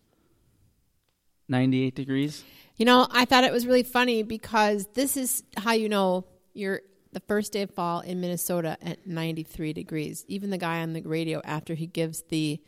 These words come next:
Speaker 2: temperature, says, "Another way to put it is it's just really gross out there."
Speaker 1: Yeah, you did think that was pretty
Speaker 2: I
Speaker 1: funny.
Speaker 2: did think that was pretty
Speaker 1: You
Speaker 2: funny.
Speaker 1: laughed out loud.
Speaker 2: 'Cause it is pretty gross out there. It's awful. I hate it.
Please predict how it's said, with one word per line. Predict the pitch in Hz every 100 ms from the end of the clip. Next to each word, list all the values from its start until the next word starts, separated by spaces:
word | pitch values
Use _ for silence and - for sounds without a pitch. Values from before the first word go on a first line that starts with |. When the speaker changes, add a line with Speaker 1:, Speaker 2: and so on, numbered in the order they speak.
| _ -
Speaker 2:
temperature, | 214 202 170 170 147
says, | 151 156 147 151 - _ _ _ _
"Another | 202 233 262
way | 220
to | 202
put | 196 208
it | 196 190 190 - _ _
is | 165
it's | 165
just | - 170
really | 156 160 151
gross | 151 156 147 143 -
out | 113 -
there." | - - 170 _ _ _ - _
Speaker 1:
Yeah, | 123
you | 123
did | 127 131
think | 127 117
that | 127
was | 113
pretty | - 123
Speaker 2:
I | 190
Speaker 1:
funny. | 180 175
Speaker 2:
did | -
think | 160
that | 151 -
was | 151
pretty | - 117
Speaker 1:
You |
Speaker 2:
funny. | 113 110
Speaker 1:
laughed | 117
out | 113
loud. | 117
Speaker 2:
'Cause | 196 202
it | 180
is | 180
pretty | - 151 147
gross | 147 151 -
out | -
there. | - -
It's | - -
awful. | 156 156 - 147 -
I | -
hate | 156 151
it. | - -